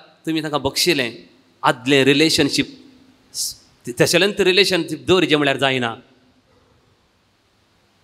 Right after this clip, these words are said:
देवा आनी मनशा मदें जेन्ना आमी चुकून पडटा, बक्षिता,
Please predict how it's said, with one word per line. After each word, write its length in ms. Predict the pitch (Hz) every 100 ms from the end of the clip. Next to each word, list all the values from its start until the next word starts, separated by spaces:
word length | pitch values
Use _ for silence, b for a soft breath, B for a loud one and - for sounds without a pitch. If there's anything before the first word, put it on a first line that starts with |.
| _ _ _ 120
देवा 360 | 170 254 247
आनी 120 | 226 214
मनशा 320 | 262 254 247
मदें 480 | 220 202 190 226 240 - - _ 131
जेन्ना 260 | 196 208
आमी 120 | 226
चुकून 300 | 214 285 277
पडटा, 500 | 240 226 233 214 262 285 - - - -
बक्षिता, 840 | 214 - - 349 339 214 160 185